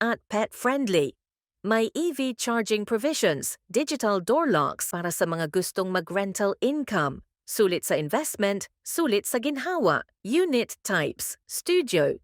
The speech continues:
twenty-one to twenty-six square meters, perfect for students and young pros. One bedroom, thirty-seven to forty-three square meters, para sa bagong pamilya o couple na nagsisimula pa lang.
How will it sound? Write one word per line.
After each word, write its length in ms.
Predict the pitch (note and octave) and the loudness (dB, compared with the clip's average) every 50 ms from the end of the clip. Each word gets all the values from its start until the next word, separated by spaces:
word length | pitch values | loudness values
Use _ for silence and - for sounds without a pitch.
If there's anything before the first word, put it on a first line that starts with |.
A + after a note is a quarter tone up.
| - | -4
twenty-one 640 | - G#3+ G3 G3+ G3 - G#3 F#3+ F#3+ G#3+ B3+ D4 B3+ | 0 2 2 2 2 0 0 0 2 0 0 0 -2
to 80 | A#3 - | -2 -2
twenty-six 720 | - - F3+ F3 E3 - G3 F#3 - - C4 - - - | -2 -2 -2 -2 -2 -2 -4 -2 0 0 -2 -2 -2 -6
square 320 | - - - F3+ E3 D#3 E3 | -6 -2 0 0 0 0 0
meters, 560 | A#3 D4+ D#4 - - F3+ D3 C#3 B2 - - - - - _ _ _ | -2 -4 -2 2 4 4 4 4 2 -2 -8 -12 -16 -20 _ _ _
perfect 400 | - A3 A#3 A#3+ - A#3 G3+ - | 0 0 0 2 2 0 -2 0
for 160 | - - D#3+ | 0 0 0
students 640 | D#3 - - B3 B3+ C4 A3 C#4 D#4+ F4+ F4+ - - | 0 -2 -2 -2 -2 0 0 0 0 0 -2 -2 -2
and 160 | D#4 D4+ C#4 | -2 -2 0
young 320 | A#3 A3+ A3+ G#3+ A3 A3 - | 2 2 2 2 2 -2 -2
pros. 480 | - F#3 D#3 C#3 B2+ - - - - - - - - - - _ _ | 0 2 2 2 2 0 -4 -6 -8 -10 -16 -20 -20 -20 -20 _ _
One 240 | F#3+ A3 B3+ D#4+ D#4+ | 2 2 4 4 2
bedroom, 640 | C#4 B3 C#4 E4+ C4+ A#3 G3+ F#3+ E3 E3+ A3 D4 D#4 _ _ _ | 0 0 0 0 0 2 4 4 4 4 4 0 -6 _ _ _
thirty-seven 720 | F#3 E3 E3 - E3+ D#3 - E3+ D3+ D3+ F3 F3 F3+ F3 - | 0 0 0 0 -4 -2 0 0 0 2 0 -2 -2 -2 -4
to 80 | F3 | -4
forty-three 720 | - - G3 F#3+ E3+ - F3 D#3+ - - - A3+ G#3 F#3+ - | -2 0 0 0 0 -2 -4 -6 -6 -4 -2 -2 -2 -2 -4
square 320 | - - F#3 E3 D#3 D#3+ | -2 0 0 0 0 0
meters, 560 | G#3 C#4 C#4+ - - F#3 D3+ C#3+ C3 - - - - - - _ _ _ - | -2 -4 -2 2 4 6 6 6 4 0 -4 -10 -16 -20 -20 _ _ _ -4
para 160 | E4 F#4+ G4+ | -2 -2 -2
sa 160 | G4+ - F#4+ D#4 | 0 0 0 0
bagong 320 | C#4+ C4+ A#3+ C4+ B3+ B3 | 0 0 0 0 -2 0
pamilya 560 | - B3 A3 G#3+ G3+ E3+ D#3 D3 C#3+ C#3 - - _ _ | 0 -2 0 0 0 2 2 2 0 0 -2 -6 _ _
o 160 | - D4+ F4 - | 0 0 0 0
couple 560 | - F#4 G4+ G4 - - F#3 D#3 C#3+ B2+ - - - - - - _ | 0 -2 -2 0 4 4 6 6 4 2 -2 -8 -14 -20 -20 -10 _
na 80 | - G3+ | -2 0
nagsisimula 720 | G3 F#3 E3 - - A#3 - - G#3+ G#3 G#3 G#3 G3 - | 0 0 0 0 -2 -2 0 0 0 0 0 0 0 0
pa 80 | - G3+ | 0 0
lang. 400 | G#3 G#3+ A3 A3+ A#3 A#3+ A3+ | 2 2 2 2 0 -2 -4